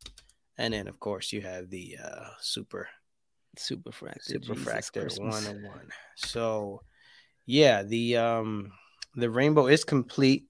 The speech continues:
Speaker 1: So
Speaker 2: Okay.
Speaker 1: now the next step is to get the, uh, the remaining ones graded. And, uh, thank you, Orlando, and thank you, James. James says, "I may be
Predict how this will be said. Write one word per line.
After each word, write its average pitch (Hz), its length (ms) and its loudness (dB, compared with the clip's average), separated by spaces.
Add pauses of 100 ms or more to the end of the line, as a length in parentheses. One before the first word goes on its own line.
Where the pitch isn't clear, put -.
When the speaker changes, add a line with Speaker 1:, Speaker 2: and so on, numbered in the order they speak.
(120)
Speaker 1:
So - 160 -4
Speaker 2:
Okay. 104 60 -2
Speaker 1:
now 113 160 2
the 113 80 0
next 107 280 0
step 113 260 2
is 101 140 -6
to 107 120 -4
get 104 240 0 (400)
the, 107 160 -2
uh, 101 80 -2
the 104 120 -4
remaining 107 460 0
ones 101 260 -4
graded. 131 760 4 (1080)
And, 104 260 -6
uh, 92 440 -6
thank 139 240 6
you, 110 100 4
Orlando, 110 520 2
and 101 120 -4
thank 117 220 2
you, 107 60 -4
James. 104 420 0
James 113 280 0
says, 107 340 0
"I 98 160 -4
may 107 180 0
be 104 160 -2